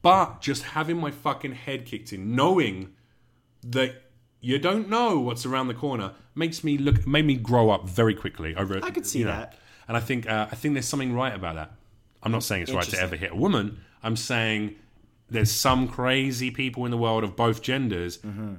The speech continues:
Speaker 1: And isn't it nice when there's that instant karma response? I'm not saying Sean Connery should be allowed to smack a woman across the face. However, do I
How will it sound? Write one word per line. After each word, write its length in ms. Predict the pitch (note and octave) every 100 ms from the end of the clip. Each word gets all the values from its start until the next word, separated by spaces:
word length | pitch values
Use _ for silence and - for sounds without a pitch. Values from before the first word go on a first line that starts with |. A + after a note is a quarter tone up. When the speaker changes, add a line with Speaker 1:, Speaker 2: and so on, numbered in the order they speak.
| F#2
Speaker 1:
And 360 | A2+ A2+ A2+ A#2
isn't 220 | C#3 D3+
it 160 | D3
nice 440 | C3 C3 A#2+ A#2+ -
when 140 | G#2+
there's 180 | G#2+ G#2
that 180 | G#2+ -
instant 400 | A#2 A2+ A2 G#2+
karma 400 | - A2 G2+ G2
response? 640 | F#2+ - B2 G#2+ D#2+ - - _ _ _ _ -
I'm 80 | B2
not 120 | A2+
saying 220 | A#2+ G#2+
Sean 200 | - G#2
Connery 320 | - G#2 F#2
should 160 | - F#2+
be 80 | F#2+
allowed 260 | F#2 F2+
to 100 | -
smack 280 | F#2 G2 F2+
a 40 |
woman 220 | F2+ F2 F2
across 280 | E2 F#2
the 40 | -
face. 340 | A#2 G2 E2 - _ -
However, 560 | A2 B2 C#3 G2+ E2 - - - _ _ B2+
do 320 | A#2 D3 D3+
I 320 | D3 D3 D3+